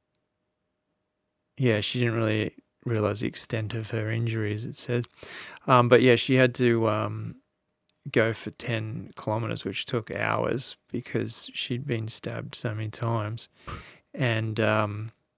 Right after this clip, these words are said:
she got there and she got fixed up and <clears throat> they went and caught the guy, and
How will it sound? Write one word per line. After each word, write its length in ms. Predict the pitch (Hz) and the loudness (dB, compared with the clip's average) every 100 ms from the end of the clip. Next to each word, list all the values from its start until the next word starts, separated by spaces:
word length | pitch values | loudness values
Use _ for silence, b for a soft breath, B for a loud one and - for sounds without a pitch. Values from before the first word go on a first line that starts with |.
| _ _ _ _ _ _ _ _ _ _ _ _ _ _ _ _ _ _ _ _ | _ _ _ _ _ _ _ _ _ _ _ _ _ _ _ _ _ _ _ _
she 180 | - - | -6 6
got 200 | 151 143 | 8 10
there 300 | 131 123 123 | 10 8 8
and 100 | 123 | 6
she 120 | 113 | 4
got 260 | 131 120 - | 6 6 4
fixed 380 | - 127 - - | 0 0 0 2
up 300 | 107 117 - | 2 2 -2
and 260 | 110 113 - _ | -6 -6 -12 _
<clears throat> 100 | 170 143 113 _ _ _ _ - _ - - B B B B - | 2 4 2 _ _ _ _ -20 _ -18 -14 B B B B 4
they 100 | 143 | 6
went 160 | 143 | 8
and 100 | 143 | 6
caught 280 | - 147 139 | 8 10 10
the 100 | 139 | 10
guy, 460 | 135 127 127 127 131 | 10 12 12 10 10
and 460 | 127 107 107 107 | 6 0 -6 -8